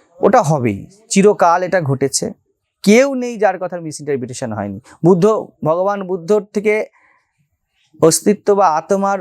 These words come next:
উপস্থিতি কেউ বোঝেনি, কিন্তু ভগবান বুদ্ধের ফিলোসফিকে নাস্তিক্যবাদ বলা হয়েছে।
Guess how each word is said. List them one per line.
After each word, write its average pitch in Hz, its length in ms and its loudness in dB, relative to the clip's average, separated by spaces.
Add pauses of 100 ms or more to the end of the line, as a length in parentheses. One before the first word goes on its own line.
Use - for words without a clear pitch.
উপস্থিতি 180 480 -6
কেউ 202 280 0
বোঝেনি, 143 320 -2
কিন্তু 147 280 -6 (440)
ভগবান 165 400 0
বুদ্ধের 175 240 -2
ফিলোসফিকে 180 420 -2
নাস্তিক্যবাদ 127 640 -2
বলা 104 220 -14
হয়েছে। - 320 -18